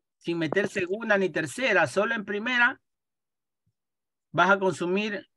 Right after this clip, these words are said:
entre catorce y dieciocho litros de combustible. Pero si avanzas, si avanzas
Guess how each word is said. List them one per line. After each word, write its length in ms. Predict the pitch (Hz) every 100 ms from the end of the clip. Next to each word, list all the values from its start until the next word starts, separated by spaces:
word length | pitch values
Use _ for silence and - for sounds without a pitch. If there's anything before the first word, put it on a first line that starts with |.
| _
entre 280 | 151 147 151
catorce 500 | 139 135 185 196 202
y 20 |
dieciocho 480 | 175 143 180 165 175
litros 380 | 165 185 190 165
de 260 | 185 208 -
combustible. 760 | - 151 143 127 139 120 101 - _ _ _ _ _ _ - - -
Pero 180 | 175 185
si 220 | 196 196
avanzas, 840 | 170 196 240 208 - 180 180 - _ _ _ _ _ _ _ _ _ _ _ -
si 220 | 170 170
avanzas 800 | 156 311 - 135 127 120 -